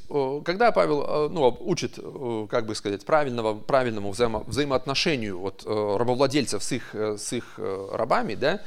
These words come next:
особенно с верующими, ну, если они братья, тем более уже становятся, да, там, допустим, то-, тот уверовал и тот уверовал, стали одинаковые перед Господом. И он говорит:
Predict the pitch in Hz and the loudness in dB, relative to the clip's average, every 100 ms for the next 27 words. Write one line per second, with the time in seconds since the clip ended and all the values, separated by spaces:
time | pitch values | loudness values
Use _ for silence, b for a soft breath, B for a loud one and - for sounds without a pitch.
0 | B B - 107 131 127 - 131 123 104 | B B 2 2 0 0 0 4 4 2
1 | 101 107 120 123 107 117 113 117 104 - | -4 -6 -4 -2 -2 -4 -2 6 6 6
2 | 95 92 90 82 - 87 - 87 82 92 | -4 -6 -6 -8 -8 -10 -10 -10 -10 -12
3 | - 135 151 92 92 101 - - 123 117 | -2 -2 -2 -4 -8 -10 -12 -8 -8 -2
4 | 190 214 190 170 131 107 101 185 185 156 | 2 2 2 2 0 0 0 0 0 0
5 | 139 123 151 - 113 104 104 120 113 101 | 0 0 -2 0 0 -2 0 0 0 -4
6 | - B B B 113 104 120 202 - 160 | -6 B B B -6 -4 2 2 2 -2
7 | 151 B B - 165 190 185 175 | -2 B B 0 2 4 2 0